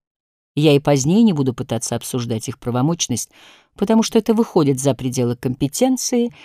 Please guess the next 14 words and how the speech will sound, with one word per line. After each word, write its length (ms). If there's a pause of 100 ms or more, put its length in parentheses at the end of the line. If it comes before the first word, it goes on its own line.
(180)
и 120
даже 400
за 240
рамки 340
интереса 520
психиатра. 720 (1800)
Психиатру 480
интересно 440
выяснить, 460 (400)
ведут 400
ли 60
эти 140
философские 580
предпосылки 800